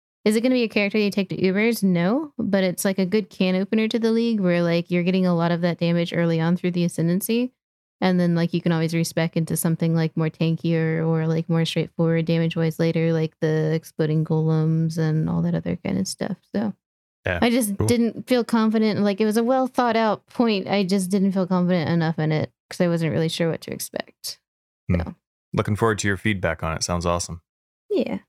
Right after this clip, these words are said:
Speaker 2: Cool.
Speaker 3: What about you, Ty? How was your launch? How's your week been playing?
Speaker 2: I had a great time.
Speaker 3: Yeah.
Speaker 2: Um, oh, hang on. Wrong card. Uh, I had a great time. I mean, uh, zombies suck until,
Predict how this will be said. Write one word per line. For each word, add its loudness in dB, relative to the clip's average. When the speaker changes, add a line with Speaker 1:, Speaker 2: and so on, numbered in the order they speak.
Speaker 2:
Cool. -2
Speaker 3:
What 0
about 2
you, 0
Ty? -6
How -2
was -2
your 0
launch? -2
How's 0
your 0
week -2
been 0
playing? -2
Speaker 2:
I 0
had 0
a -6
great -2
time. 0
Speaker 3:
Yeah. 0
Speaker 2:
Um, -4
oh, -2
hang 0
on. 0
Wrong -2
card. -2
Uh, 0
I 0
had -4
a -4
great -2
time. -2
I 0
mean, -2
uh, -12
zombies 0
suck -4
until, 0